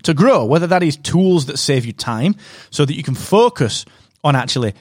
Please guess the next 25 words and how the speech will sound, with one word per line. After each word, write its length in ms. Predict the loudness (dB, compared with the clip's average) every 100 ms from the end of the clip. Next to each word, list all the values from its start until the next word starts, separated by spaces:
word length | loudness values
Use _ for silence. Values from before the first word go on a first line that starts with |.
| -6
putting 200 | -2 -2
time 240 | 0 -2 -2
into 200 | -4 -4
your 60 |
marketing 380 | -4 -6 -8 -10
and 80 | -8
promotion, 380 | -6 -6 -6 -2
or 180 | 0 2
whether 180 | 2 2
it's 140 | 0 -4
actually 340 | -4 -2 -4
creating 520 | -2 -4 -4 -2 -4
tools 360 | -4 0 0 0
that 160 | -4 -6
actively 460 | -8 -6 -4 0
help 260 | 0 -2 -6
you 60 | -10
to 140 | -2
grow. 280 | 2 4 2 -4 -20 -20 _ -2
We 360 | 0 0 -6 _ _ -2
just 220 | -2 -2 _ _
take 280 | 0 0 0
growth 280 | -2 0 0
seriously. 580 | 0 -2 0 0 -2 -6
That's 320 | -6 -6